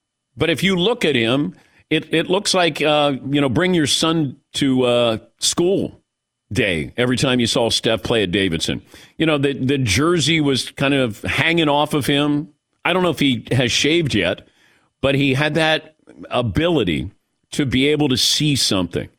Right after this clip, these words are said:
And I think it's lost on people that, you know, there are just certain brilliant basketball minds. And, and Steph was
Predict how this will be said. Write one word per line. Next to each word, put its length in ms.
And 420
I 80
think 200
it's 180
lost 400
on 160
people 640
that, 340
you 100
know, 120
there 160
are 20
just 320
certain 320
brilliant 500
basketball 640
minds. 320
And, 200
and 200
Steph 360
was 440